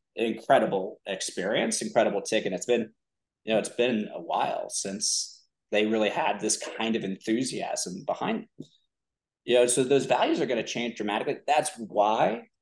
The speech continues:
you need artificial intelligence pricing your tickets. Uh, I can give a couple more examples. I mean, you look at, like, University of Kansas last year. They start off and they go, they win, I think it was four games in a row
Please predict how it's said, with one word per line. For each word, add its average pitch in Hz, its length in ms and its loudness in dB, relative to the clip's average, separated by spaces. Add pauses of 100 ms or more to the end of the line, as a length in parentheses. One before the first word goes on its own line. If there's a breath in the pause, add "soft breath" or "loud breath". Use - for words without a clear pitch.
(140)
you 120 120 -2
need 120 480 2
artificial 110 500 2
intelligence 107 840 -4 (120)
pricing 90 340 -2
your 196 80 -6
tickets. - 540 -6 (520)
Uh, 104 360 6 (240)
I 131 140 6
can 123 100 0
give 120 140 4
a 104 60 -2
couple - 280 0
more 104 200 -4
examples. 104 540 -6
I 101 40 -4
mean, 98 180 -6 (560 soft breath)
you 113 260 4
look 120 180 4
at, - 180 0
like, 95 280 0
University 110 360 0
of - 80 -12
Kansas 95 500 -4
last 90 340 -8
year. 98 360 -8 (720)
They 107 120 2
start 107 280 4
off 95 280 2 (520)
and 107 80 0
they 131 120 4
go, 127 260 6
they 123 120 4
win, 117 420 2 (460)
I - 40 -16
think 107 100 -4
it 104 40 0
was 98 120 0
four 131 680 0
games 120 260 0
in 113 80 -4
a 95 60 -2
row 92 500 2